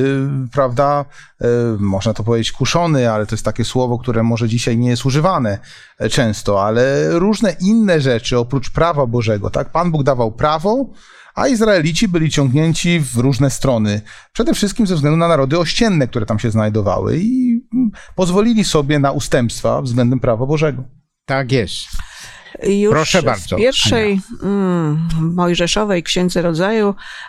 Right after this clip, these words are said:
Speaker 3: e, szata-, e, Bóg powiedział, że możesz z każdego owocu jeść, z wyjątkiem jednego zakazanego.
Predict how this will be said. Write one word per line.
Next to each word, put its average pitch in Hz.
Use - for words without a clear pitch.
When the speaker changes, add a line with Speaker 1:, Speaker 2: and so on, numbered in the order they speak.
Speaker 3:
e, 175
szata-, 214
e, 175
Bóg 220
powiedział, 196
że 185
możesz 185
z -
każdego 202
owocu 170
jeść, 165
z 196
wyjątkiem 190
jednego 170
zakazanego. 160